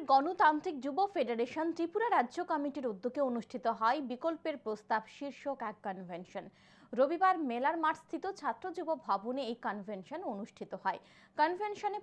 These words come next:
প্রধান বক্তা হিসেবে উপস্থিত ছিলেন ভারতের গণতান্ত্রিক যুব ফেডারেশনের সর্বভারতীয় সাধারণ সম্পাদক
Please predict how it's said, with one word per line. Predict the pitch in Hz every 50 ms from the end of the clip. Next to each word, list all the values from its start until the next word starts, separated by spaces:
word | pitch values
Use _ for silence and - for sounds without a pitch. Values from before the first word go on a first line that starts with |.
| -
প্রধান | - 320 320 339 381 440 453 339 233
বক্তা | 185 - - _ 349
হিসেবে | 359 359 330 - 381 359 381 349 294 285
উপস্থিত | - 247 240 - - - 190 - -
ছিলেন | - 180 196 262 330 339 -
ভারতের | 240 220 208 233 - 220 226 226 - 208
গণতান্ত্রিক | 214 262 269 302 262 254 240 262 240 208 - -
যুব | 294 320 392 392 -
ফেডারেশনের | 226 190 208 196 180 190 180 - - 202 214 226 226 - - - - - - _ - -
সর্বভারতীয় | - 294 254 254 226 285 285 285 - - 196 190 214 - - 196 196 - -
সাধারণ | 190 185 - 202 175 175 185 - -
সম্পাদক | 170 175 175 - 165 190 - 254 285